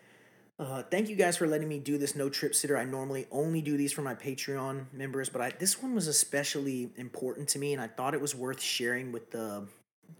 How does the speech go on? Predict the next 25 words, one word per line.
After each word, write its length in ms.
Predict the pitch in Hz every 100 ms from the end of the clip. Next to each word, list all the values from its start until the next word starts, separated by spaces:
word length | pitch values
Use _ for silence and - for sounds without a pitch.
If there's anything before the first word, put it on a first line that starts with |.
| _ _ - _ -
with 160 | 120
the 80 | -
greater 420 | 101 117 113 117
audience 540 | 95 98 110 110 101 -
that 220 | 113 104
the 40 |
podcast 640 | 101 - 110 - 98 101 -
draws 540 | 113 113 98 107 -
with 160 | 113 107
the 60 |
free 320 | 113 - 104 107
segment. 480 | - 104 113 110 - _ _ _ _ _ - - - _
And 100 | 120
I 100 | 117
also 400 | 113 120 - 113
just, 400 | 110 104 98 - - - _ _ - - - -
uh, 200 | 95 95
logistically 840 | 120 120 127 - 113 - 120 107
needed 340 | 117 117 110 107
to 340 | - 104 104 - _ _ _ _ _ _ - _ _ - - - - _ -
drop 240 | 117 101
an 80 | 107
episode 520 | 98 143 - 107 101
this 220 | 101 -
week, 340 | 107 104 -